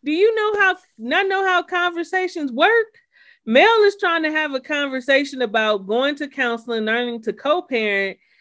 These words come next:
and you won't even let her finish. You jump in to cut her off,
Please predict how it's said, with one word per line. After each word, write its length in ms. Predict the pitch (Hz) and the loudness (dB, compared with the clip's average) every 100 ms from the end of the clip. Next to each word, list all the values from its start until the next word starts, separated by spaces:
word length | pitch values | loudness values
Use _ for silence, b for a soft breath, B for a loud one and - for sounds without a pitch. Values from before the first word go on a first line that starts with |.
| _ 262 | _ 0
and 160 | 247 | 2
you 180 | 277 403 | 6 6
won't 220 | 392 359 | 6 2
even 200 | 339 294 | 0 0
let 200 | 277 277 | 0 2
her 160 | 277 262 | 2 0
finish. 420 | 262 311 269 254 | -4 -6 -6 -6
You 160 | 320 262 | -6 -2
jump 300 | 233 254 277 | 0 0 -2
in 180 | 269 | -2
to 80 | 247 | -2
cut 220 | 226 269 | -2 0
her 180 | 240 220 | 2 2
off, 380 | 285 285 208 220 | 4 4 2 -2